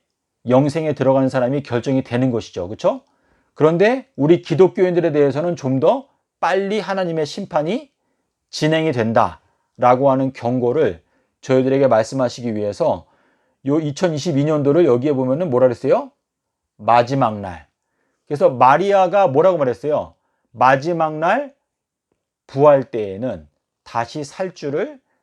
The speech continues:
내가 믿나이다"라고 하는 말을 했는데, 우리 성도들의 육체의 부활은 이천삼십 년에 있게 될 것이지만 우리가 영적으로 부활하는 건 언제예요?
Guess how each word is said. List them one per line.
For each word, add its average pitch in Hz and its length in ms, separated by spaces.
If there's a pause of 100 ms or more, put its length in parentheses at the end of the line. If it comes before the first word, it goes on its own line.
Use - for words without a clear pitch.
내가 117 420
믿나이다"라고 127 1160
하는 120 180
말을 107 260
했는데, 123 580 (640)
우리 156 260
성도들의 220 1000
육체의 208 680
부활은 156 560
이천삼십 180 640
년에 170 200
있게 139 240
될 117 160
것이지만 113 680 (640)
우리가 180 520 (120)
영적으로 196 800
부활하는 160 500
건 175 140
언제예요? 123 720